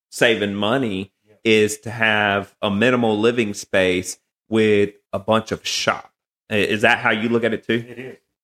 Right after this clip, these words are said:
Speaker 1: Yeah.
Speaker 2: It is. And that, in my eyes, that's a true barn dominium.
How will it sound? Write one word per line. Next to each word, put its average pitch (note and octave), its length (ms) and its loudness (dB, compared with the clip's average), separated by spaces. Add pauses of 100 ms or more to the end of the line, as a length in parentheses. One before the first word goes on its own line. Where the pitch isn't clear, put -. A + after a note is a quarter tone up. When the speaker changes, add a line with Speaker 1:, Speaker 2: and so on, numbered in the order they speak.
Speaker 1:
Yeah. F2+ 220 -4 (220)
Speaker 2:
It A2+ 140 -10
is. A#2 260 -2 (140)
And G#2+ 120 -12
that, C#3 300 0
in B2+ 200 -12
my C#3 80 2
eyes, A#2+ 380 2
that's C3+ 240 -2
a A2 80 -10
true B2+ 460 -8 (120)
barn B2 320 0
dominium. G#2 380 -6